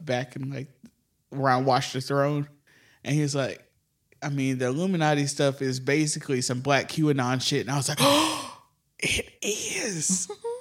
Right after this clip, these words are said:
Speaker 1: That's totally what the fuck it is.
Speaker 2: Yeah,
Speaker 1: That's
Speaker 2: it
Speaker 1: why,
Speaker 2: really is.
Speaker 1: like, that's why a lot of these niggas be having the same talking points. And that's why I never realized that's why I hate it.
Speaker 2: Yeah.
Speaker 1: It's because I've been battling these niggas for fucking,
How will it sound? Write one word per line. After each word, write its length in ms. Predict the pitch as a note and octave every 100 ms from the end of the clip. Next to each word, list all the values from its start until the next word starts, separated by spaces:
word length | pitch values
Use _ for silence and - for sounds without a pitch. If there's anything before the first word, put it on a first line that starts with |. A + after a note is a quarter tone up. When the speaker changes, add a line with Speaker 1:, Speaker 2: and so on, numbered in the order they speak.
| B4 A#4 - _
Speaker 1:
That's 300 | - C#4+ -
totally 460 | - D4+ D#4 D4+ D4
what 220 | D4 E4
the 100 | C4+
fuck 320 | - C#4 C4+
it 100 | B3+
is. 420 | C4 F#4 F#3+ D#3+ D#3+
Speaker 2:
Yeah, 260 | D3 D3+
Speaker 1:
That's 200 | F3 G#3+
Speaker 2:
it 60 | A#3+
Speaker 1:
why, 240 | A3+ A3+
Speaker 2:
really 100 | D3+ D3+
is. 300 | D#3+ - -
Speaker 1:
like, 200 | F#3+ F#3+ F#3+
that's 180 | A#3
why 240 | C4 A#3+ B3
a 60 |
lot 260 | G#3+ A3 A#3
of 120 | A3+
these 240 | A3 A3+ G3+
niggas 340 | G#3+ G#3+ G3+
be 80 | G#3 A3
having 220 | G#3 G3+
the 80 | F#3+
same 460 | - G#3+ G#3+ G#3+ G3+
talking 400 | G3+ A3 A3 F#3+
points. 320 | G3 F#3 F3+
And 140 | -
that's 180 | F#3+ G#3+
why 300 | G#3 G3+ F#3+
I 80 | F#3
never 260 | G3 A3+ F#3+
realized 440 | F3+ G3 F3 E3+
that's 160 | F#3+ F3
why 240 | E3 B2
I 60 | C#3+
hate 340 | C3+ G#3 F#3
it. 180 | - -
Speaker 2:
Yeah. 380 | D#3+ D3+ D3 D3+ - - _ _ _ _
Speaker 1:
It's 160 | G#3+ A3
because 640 | A#3 G#3 A3 A#3+ A3 F#3+ - _ _ _
I've 220 | - G#3 G#3+
been 220 | A3+ F3
battling 480 | F#3 A3+ G#3+ G#3+ G3+
these 200 | G3+ F#3
niggas 380 | G3 G3 F#3+
for 80 | -
fucking, 460 | E3 G#3+ G#3 F3